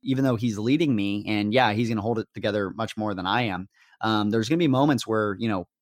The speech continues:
uh, he's a human being, right? <laughs> He has emotions. He cares.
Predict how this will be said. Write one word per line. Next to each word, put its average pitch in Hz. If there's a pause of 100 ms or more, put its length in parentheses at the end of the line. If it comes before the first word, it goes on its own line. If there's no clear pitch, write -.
(360)
uh, -
he's 156
a -
human 117
being, 85 (360)
right? 98
<laughs> -
He 151
has 147
emotions. 120
He 135
cares. 98